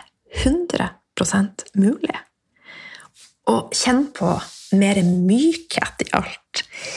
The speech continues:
Kjenn på mer excitement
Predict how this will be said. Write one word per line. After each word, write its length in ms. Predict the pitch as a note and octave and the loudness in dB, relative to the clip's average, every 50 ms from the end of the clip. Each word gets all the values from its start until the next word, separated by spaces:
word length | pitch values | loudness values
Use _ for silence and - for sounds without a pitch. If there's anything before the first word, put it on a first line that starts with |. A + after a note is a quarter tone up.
| - - | -14 -14
Kjenn 480 | - - - - - B3 B3 B3+ C4+ B3+ B3+ - | -8 -6 -4 0 0 2 2 2 2 0 -2 -8
på 200 | - - F#3+ F3 | -4 0 2 2
mer 420 | E3+ F3+ F#3 F#3 G3 G3 F#3+ - E3+ E3+ F#3 - - _ _ _ _ - | 4 4 2 2 2 2 2 0 0 -2 -2 -4 -10 _ _ _ _ -4
excitement 1500 | E3+ E3 - - - - - - - - C4 C4+ E4 E4+ - - - - - - - E3+ - - - - - _ - - | -4 -4 -2 -4 -4 -4 -4 -6 -2 0 0 0 0 -2 -6 -12 -16 -16 -12 -4 -2 0 0 0 -4 -8 -10 _ -10 -10